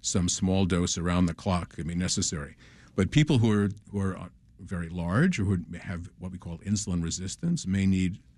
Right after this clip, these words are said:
what sounds like spectacular doses of insulin compared to someone who's thin and who has type one. But the timing for, for someone who is not diagnosed yet with type one, you know, that also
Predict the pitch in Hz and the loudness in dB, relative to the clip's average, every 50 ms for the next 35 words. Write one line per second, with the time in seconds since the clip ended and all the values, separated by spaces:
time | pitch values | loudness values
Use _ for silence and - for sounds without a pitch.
0 | - - - - - - - - - - _ - - 82 87 90 - - 98 101 | -20 -20 -20 -20 -20 -20 -20 -20 -20 -20 _ -12 -6 -4 -4 -2 0 2 2 2
1 | 98 95 92 90 - - - 101 87 - - - 120 131 - - 113 92 92 87 | 2 2 0 -2 -4 -4 -6 -8 -8 -6 -4 -4 -2 -2 -2 0 0 2 2 2
2 | 78 - 85 80 82 - - 87 80 92 78 90 85 87 - - 82 76 82 - | 0 -2 -4 -8 -8 -8 -8 -6 -6 -4 -4 -2 -4 -4 -4 -6 -8 -8 -8 -6
3 | 95 90 87 104 87 82 82 92 - - 98 87 85 85 87 87 85 85 - - | -4 -2 0 0 0 0 0 -2 0 0 2 2 2 2 0 -2 -2 -4 -4 -2
4 | - 92 92 90 87 87 82 80 82 85 78 - - - 80 80 - - 85 85 | 0 0 2 2 0 0 -2 -4 -4 -6 -8 -6 -4 -4 -4 -4 -6 -8 -10 -8
5 | 80 71 - - - - - - - - - - - - - - 101 98 104 123 | -8 -10 -12 -16 -20 -20 -20 -20 -20 -20 -20 -20 -20 -8 -2 0 2 2 4 2
6 | - - - 147 156 196 214 202 180 160 143 - - - 123 110 113 113 107 104 | 2 2 2 4 4 6 6 6 4 4 2 0 0 0 2 4 4 4 2 0
7 | - - - - 110 104 - - 135 143 131 120 110 107 101 92 - 104 104 110 | -2 -6 -8 -6 -4 -2 0 2 4 4 4 4 4 4 4 4 4 2 2 4
8 | 123 131 - - - _ _ - - 101 95 98 95 85 92 101 107 107 101 - | 2 0 -2 -4 -14 _ _ -12 -8 -4 -2 -2 -2 0 2 2 4 4 2 0
9 | - - 90 87 92 131 143 - 117 117 113 - - 117 120 117 - 107 107 110 | -4 -6 -4 -2 -2 -2 0 0 0 0 0 0 0 0 0 0 0 0 2 4
10 | 117 147 175 180 - - - - - - - _ - 104 104 98 92 117 117 123 | 4 4 2 0 -2 -8 -20 -20 -20 -20 -20 _ -2 0 2 2 4 4 4 2
11 | 123 110 107 117 127 135 - - 117 98 92 92 90 | 2 2 2 2 2 2 2 4 4 4 4 2 0